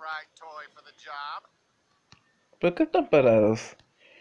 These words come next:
Speaker 2: Miren, están parados. A ver, ¿qué hay? A ver. ¿Sasu? Ah, está, está avanzando uno.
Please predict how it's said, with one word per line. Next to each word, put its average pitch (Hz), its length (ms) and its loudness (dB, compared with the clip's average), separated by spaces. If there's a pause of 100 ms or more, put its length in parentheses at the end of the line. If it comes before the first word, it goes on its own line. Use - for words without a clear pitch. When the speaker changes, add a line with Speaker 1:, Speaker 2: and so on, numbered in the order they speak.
(3000)
Speaker 2:
Miren, 156 380 0
están 190 260 -4
parados. 185 760 2 (600)
A - 120 -6
ver, 127 320 0
¿qué 202 140 -2
hay? 127 460 -2 (100)
A - 60 -10
ver. 107 320 -6 (760)
¿Sasu? 202 500 -4 (4000)
Ah, 127 360 2
está, 143 300 2
está 139 140 0
avanzando 135 440 2
uno. 165 560 2